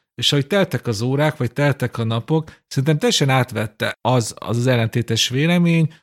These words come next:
hogy az erőszak, e-, ilyennek nincs helye egy gálán, főleg egy olyan embertől, aki aztán, nem tudom, fél órával később felemel egy díjat, és egy egész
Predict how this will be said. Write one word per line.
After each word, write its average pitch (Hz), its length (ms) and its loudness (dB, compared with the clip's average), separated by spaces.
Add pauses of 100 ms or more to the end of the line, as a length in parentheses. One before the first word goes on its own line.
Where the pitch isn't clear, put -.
hogy 110 160 -6
az 98 120 -2
erőszak, 147 640 2
e-, 113 180 -2
ilyennek 110 540 -2
nincs 156 240 2
helye 131 440 2
egy 113 200 -4
gálán, 113 380 0
főleg 110 420 0
egy 110 140 0
olyan 110 160 2
embertől, 123 640 2 (240)
aki 127 220 -2
aztán, 123 240 2
nem 120 120 0
tudom, 120 160 -2
fél 131 160 0
órával 110 380 2
később 110 400 0
felemel 101 420 0
egy 101 140 0
díjat, 101 300 -2
és 107 160 -4
egy 107 100 0
egész 104 400 -2